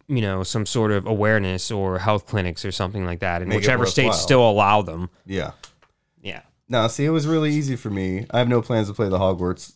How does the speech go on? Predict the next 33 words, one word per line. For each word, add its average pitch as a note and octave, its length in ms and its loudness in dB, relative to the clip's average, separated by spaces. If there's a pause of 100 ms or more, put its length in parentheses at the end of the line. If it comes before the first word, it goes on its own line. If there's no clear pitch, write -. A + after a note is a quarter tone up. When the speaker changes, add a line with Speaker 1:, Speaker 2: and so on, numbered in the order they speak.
Speaker 2:
Legacy F#2 440 -4
game, F2+ 340 -2
but G2+ 140 -2
I G#2+ 80 0
never A#2 260 -2
cared G#2+ 460 -2 (340)
about F#2+ 460 -2 (640)
any C3 180 0
of F#2 100 -2
it. - 160 -10 (240)
So G2 300 0
it F#2+ 140 -4
is, G2 200 -4
it's A2 200 -6
easy A#2 200 -2
for A2 100 -8
me G#2 100 -2
to F#2+ 40 -6
just F#2+ 180 -6
turn G#2 160 -2
that F#2 120 0
off F#2 220 -2
and F#2 80 -14
be G2 60 -4
like, F#2+ 140 0
"I D3+ 80 -2
just C#3+ 160 -4
won't A2+ 160 -6
support F#2 340 -8
that F#2 180 -4
in E2 80 -6
any E2+ 120 -4
way." D#2 220 -4